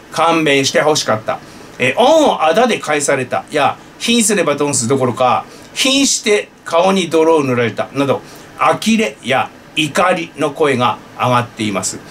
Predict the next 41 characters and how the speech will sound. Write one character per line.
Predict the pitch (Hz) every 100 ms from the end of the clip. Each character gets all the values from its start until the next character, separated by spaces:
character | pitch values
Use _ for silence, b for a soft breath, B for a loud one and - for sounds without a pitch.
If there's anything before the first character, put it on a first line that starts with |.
| B -
え | 127 127
ー、 |
だ | 131 147
そ | 165 147
う |
で | 123
あ | 107
り | 110
ま | 127 127
す。 | - - -
ネ | 135 143
ッ | 143
ト | - 151
の | 147
反 | 143 139
応 |
で | 127
す。 | - B B -
立 | 156 165 -
憲 | 233 247
面 | 220 202
目 | 190 165
丸 | 139 139 151
つ | 180
ぶ |
れ、 | 170 165 156 147 - -
任 | 143 180
命 | 208 196
責 | 196 185
任 | 165 135
と | 127
や |
ら | 117
を | 113
ど | 135
う | 127
果 | 120
た |
す | 117 104
の | 92
か。 | 113 101